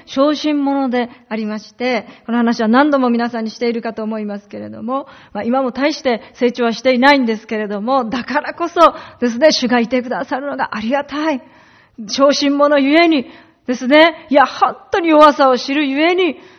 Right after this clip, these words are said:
イエス様が伴ってくださる。この幸いな、その喜びに今預かってここに立たさ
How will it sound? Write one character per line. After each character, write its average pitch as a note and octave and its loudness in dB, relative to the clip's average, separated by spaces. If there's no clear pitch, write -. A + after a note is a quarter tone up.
イ B3 -2
エ B3 -2
ス B3 -14
様 B3 -6
が B3+ -4
伴 B3+ -8
っ - -16
て F4+ -8
く E4+ -10
だ - -8
さ E4 -10
る。 - -16
こ - -12
の E4 -2
幸 D4 0
い C4+ 0
な、 A#3+ -2
そ C#4 -4
の B3+ 4
喜 B3 2
び A#3 -2
に G#3+ -4
今 A3+ 0
預 A3 -2
か A#3+ 0
っ - -18
て A3+ -4
こ A3+ -4
こ B3 -4
に A#3 -2
立 A#3 -8
た C4 -6
さ C4 -8